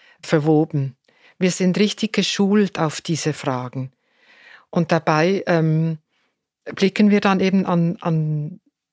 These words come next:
der Gesellschaft vorbei, an dem, was alle angeht, damals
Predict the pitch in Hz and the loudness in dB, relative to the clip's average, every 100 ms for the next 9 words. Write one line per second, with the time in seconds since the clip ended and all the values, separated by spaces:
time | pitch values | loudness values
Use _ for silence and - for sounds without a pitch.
0 | - 160 170 190 196 233 208 - - 170 | -2 0 2 4 2 2 -2 -4 -2 -2
1 | 165 160 196 202 156 156 175 175 180 160 | 2 2 2 2 0 0 2 2 2 0
2 | 160 - - _ _ _ _ _ - 175 | -4 -12 -16 _ _ _ _ _ 0 2
3 | 190 196 156 160 185 196 196 - - 147 | 2 2 2 2 4 2 2 -4 -4 0
4 | 156 180 180 180 - | 2 2 0 -2 -8